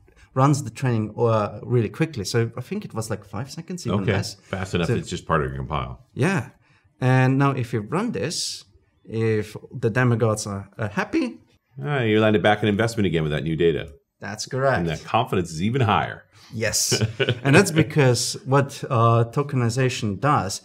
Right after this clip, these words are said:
Speaker 1: is basically it takes bits and pieces of the text
Speaker 2: Hmm.
Speaker 1: and splits them apart.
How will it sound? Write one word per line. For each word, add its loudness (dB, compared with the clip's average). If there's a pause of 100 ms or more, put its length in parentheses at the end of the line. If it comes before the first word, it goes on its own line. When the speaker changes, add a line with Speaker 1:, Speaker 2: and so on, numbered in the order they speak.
(220)
Speaker 1:
is 2
basically -2
it -8
takes -4
bits -4
and -4
pieces -4 (180)
of 0
the -2
text -6
Speaker 2:
Hmm. 2 (180)
Speaker 1:
and -2
splits -2
them -2
apart. -2